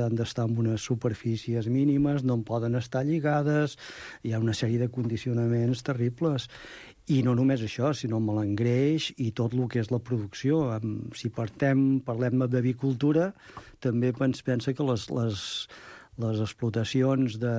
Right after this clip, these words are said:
de, d'avicultura, sobretot amb, amb gallines ponedores,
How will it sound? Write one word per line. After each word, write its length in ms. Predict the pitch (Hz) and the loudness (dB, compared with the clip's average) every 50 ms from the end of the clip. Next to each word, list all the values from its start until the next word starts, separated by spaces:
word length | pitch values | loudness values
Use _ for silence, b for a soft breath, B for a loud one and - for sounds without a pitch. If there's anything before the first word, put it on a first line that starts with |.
| 117 113 101 | -2 -2 -2
de, 160 | 117 113 120 120 - - - 107 | -2 -2 -2 -4 -6 -6 -8 -6
d'avicultura, 680 | 107 117 120 120 117 - 127 123 104 - 143 147 147 139 | -2 0 0 0 0 0 -2 -2 0 2 2 2 2 2
sobretot 440 | - 131 123 120 120 135 127 - 131 123 | 0 -2 -2 0 0 0 0 0 0 0
amb, 180 | 120 120 117 - 139 | 0 0 0 -2 0
amb 160 | 127 123 113 | 0 0 0
gallines 480 | 117 113 117 127 135 123 131 120 - - | 0 0 0 0 0 0 0 -2 -4 -4
ponedores, 640 | - 120 120 127 131 147 160 175 208 247 - - | -2 0 2 4 4 4 4 2 0 -2 -6 -10